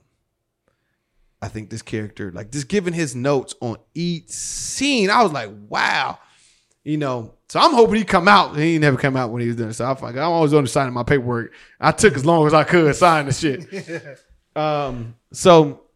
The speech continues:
Speaker 1: uh, first day of set, of course, my driver's late, so we get rushed through everything. It's frantic. I'm already
Speaker 2: Mm.
Speaker 1: You know, on the, on the plane there,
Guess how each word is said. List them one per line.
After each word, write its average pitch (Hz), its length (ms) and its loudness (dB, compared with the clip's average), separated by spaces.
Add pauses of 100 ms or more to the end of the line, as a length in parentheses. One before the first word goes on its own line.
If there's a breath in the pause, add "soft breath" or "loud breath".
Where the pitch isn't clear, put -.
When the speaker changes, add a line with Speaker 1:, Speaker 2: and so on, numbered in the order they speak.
(680)
Speaker 1:
uh, 123 520 -4
first 156 280 2
day 156 120 2
of 143 100 0
set, 131 340 -2 (720)
of 120 60 -6
course, 143 240 2
my 131 160 2
driver's 117 460 2
late, 110 280 -4
so - 160 -6
we 127 120 -2
get 113 140 -4
rushed 113 340 -8
through 120 320 -2
everything. 110 440 -6
It's - 120 -8
frantic. 113 640 -6
I'm 127 140 -6
already 117 520 0
Speaker 2:
Mm. - 40 -14 (760 loud breath)
Speaker 1:
You 135 120 -2
know, 123 240 0
on 233 80 6
the, 180 220 -2
on 233 160 4
the 208 60 -4
plane 247 380 2
there, 170 380 0